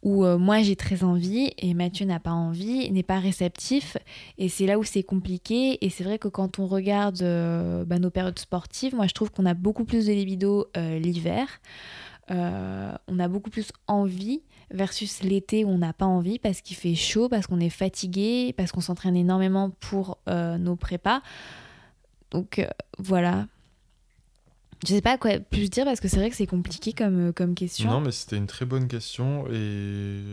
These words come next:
Speaker 2: ben, je crois qu'on a
Speaker 1: Ah oui, non, on avait une dernière question de
Speaker 2: Oui.
Speaker 1: Califsteria. Comment définissez-vous vos objectifs, euh, comment définissez-vous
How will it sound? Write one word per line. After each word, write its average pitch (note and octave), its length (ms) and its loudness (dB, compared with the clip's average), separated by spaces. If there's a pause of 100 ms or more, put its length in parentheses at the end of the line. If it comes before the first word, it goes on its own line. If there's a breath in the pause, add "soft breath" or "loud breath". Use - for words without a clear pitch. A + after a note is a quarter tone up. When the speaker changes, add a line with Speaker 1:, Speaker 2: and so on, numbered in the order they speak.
Speaker 2:
ben, G2 100 -8
je F#2 160 -14
crois - 240 -12
qu'on G#2+ 260 -8
a G2 300 -6 (560 loud breath)
Speaker 1:
Ah C#4 120 -2
oui, G3+ 100 0
non, F#3 100 4
on F#3 120 4
avait F#3+ 120 2
une G#3 100 0
dernière C#4 320 0
question B3+ 380 -4
de G#3+ 200 -2
Speaker 2:
Oui. G3 80 0 (120)
Speaker 1:
Califsteria. A3 1040 0 (680 loud breath)
Comment D4+ 300 2
définissez-vous A#3+ 1000 0
vos G3+ 260 -2
objectifs, - 960 -8 (500)
euh, G3 260 2
comment C#4 160 2
définissez-vous A#3+ 640 0